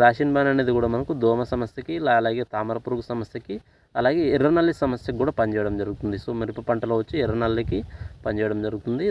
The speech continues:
దోమ సమస్యకు కూడా పనిచేస్తుంది, తెల్లదోమ సమస్యకి. So, ప్రతి ఒక్కరైతే ఇప్పుడు నేను చెప్పిన వాటి ప్రోడక్ట్లను అయితే వాడుకోవడం వల్ల మనకు ఎన్ని రకాల బెనిఫిట్స్ ఉంటాయో తెలుసుకున్నట్లయితే,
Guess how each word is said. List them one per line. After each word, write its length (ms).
దోమ 180
సమస్యకు 340
కూడా 180
పనిచేస్తుంది, 520
తెల్లదోమ 440
సమస్యకి. 420
So, 140
ప్రతి 240
ఒక్కరైతే 500
ఇప్పుడు 220
నేను 180
చెప్పిన 260
వాటి 340
ప్రోడక్ట్లను 460
అయితే 140
వాడుకోవడం 840
వల్ల 160
మనకు 220
ఎన్ని 240
రకాల 320
బెనిఫిట్స్ 420
ఉంటాయో 300
తెలుసుకున్నట్లయితే, 720